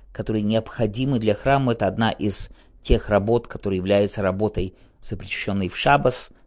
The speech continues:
потому что, да, именно работы, которые важные были в, э, том, чтобы готовить мишкан, это то, что в шаббат запрещено.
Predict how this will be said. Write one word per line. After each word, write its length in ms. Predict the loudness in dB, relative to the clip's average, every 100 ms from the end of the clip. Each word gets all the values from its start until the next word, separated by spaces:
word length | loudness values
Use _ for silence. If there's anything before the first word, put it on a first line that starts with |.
| -12
потому 200 | -4 -4
что, 340 | 0 0 0 -2
да, 160 | 0
именно 320 | 2 2 2 2
работы, 300 | 2 0 -2
которые 240 | -4 -4
важные 520 | -2 -4 -4 -8 -10
были 460 | -6 -6 -4 -6 -10 _ -16 -16 -16
в, 340 | -4 -2 -2 -6 _ _ -8
э, 500 | -6 -4 -6 -8 -10 -6
том, 200 | -6 -6
чтобы 520 | -8 -6 -4 -6 -8 -12 -12 -14 -20 -20 -20 -20
готовить 380 | -12 -6 -4 -4
мишкан, 400 | -8 -8 -4 -4
это 160 | -6 -8
то, 120 | -10
что 160 | -10 -10
в 60 |
шаббат 320 | -2 -2 -2
запрещено. 720 | -8 -12 -14 -10 -6 -4 -6